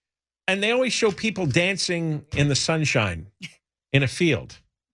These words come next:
like a couple twirling around together. So I'm watching the couple twirling around, and I'm hearing all these hideous side effects being listed,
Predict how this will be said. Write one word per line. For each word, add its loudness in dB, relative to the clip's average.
like 2
a 0
couple -2
twirling 0
around 2
together. -4
So 0
I'm -2
watching -2
the 0
couple -2
twirling -2
around, 0
and 0
I'm 0
hearing 2
all 0
these 0
hideous -2
side 0
effects -8
being 0
listed, -4